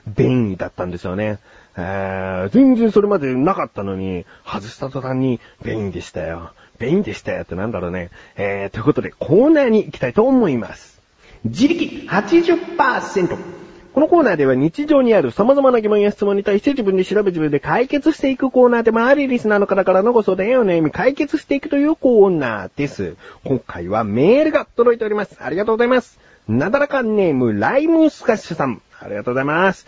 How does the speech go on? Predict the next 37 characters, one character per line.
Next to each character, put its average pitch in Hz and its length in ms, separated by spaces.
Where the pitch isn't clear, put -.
本 330 160
文、 220 180
翔 294 200
さ 311 80
ん、 110 60
こ 156 200
ん 233 60
に 254 80
ち 254 60
は。 - 200
こ - 80
ん 180 40
に 226 60
ち 233 60
は。 220 120
自 139 140
分 294 160
は 262 80
走 202 420
る 294 100
こ 160 140
と 151 100
が 117 140
好 - 100
き 135 100
で、 117 220
道 196 460
を 294 60
走 254 320
る 254 100
こ 170 120
と 165 100
が 131 220
趣 - 200
味 277 100
で 135 120
す。 - 160